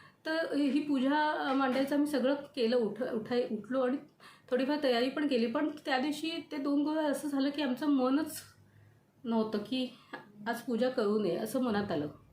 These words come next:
आपण उपवास ठेवूया, सगळं करूया, पण पूजा करायचं मन करत नव्हतं. आणि ते दोन गुरुवार असे होते ना की मला त्याच गुरुवारी अडचण आली. म्हणजे सकाळी पूजा मांडतो ना,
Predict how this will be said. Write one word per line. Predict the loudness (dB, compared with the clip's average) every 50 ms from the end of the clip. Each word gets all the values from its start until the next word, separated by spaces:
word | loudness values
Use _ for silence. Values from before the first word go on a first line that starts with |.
| -20 -20 -20 -20 -20 -20 -20 -20 _ _ _ _ _ -16
आपण | -14 -8 -4 -2 0 0
उपवास | 0 -2 -4 -4 -4 -4 -2 -2 0
ठेवूया, | 2 2 4 2 2
सगळं | 2 0 0 -2 -2
करूया, | -2 -2 -2 0 0 0 0
पण | -2 -4 -6
पूजा | -6 -8 -6 -6 -4 0 2 2 2 2 2 0 0 -2 -2 -2
करायचं | -2 -2 -2 -2 -2 -4 -6 -8 -8 -10 -12 _ -4
मन | 0 2 2 2
करत | 2 2 2 2 0 0
नव्हतं. | -2 -4 -6 -6 -8 -12 -16 -16 -20 _ _ _ _ _ _ _ _ _ _ _ -20 -20 -8 -4
आणि | -2 -2 0 0
ते | 0
दोन | 2 2 4 4 4
गुरुवार | 4 4 4 4 4 4 2
असे | 2 0 0
होते | 0 0 2 2
ना | 4 4 4 2
की | 0 -2 0 0
मला | 2 2 2 2 0
त्याच | 0 2 0 0 0 0 -2
गुरुवारी | -2 0 0 0 0 2
अडचण | 2 2 0 0 -2 0 0 0
आली. | 0 -2 -4
म्हणजे | -6 -10 -14 -20 -20 -20 -20 -20 -20 -20 -14 _ -4 -2 0
सकाळी | 0 0 0 2 2 2 2
पूजा | 2 0 0 2 2 2
मांडतो | 2 2 2 0 0 0
ना, | -2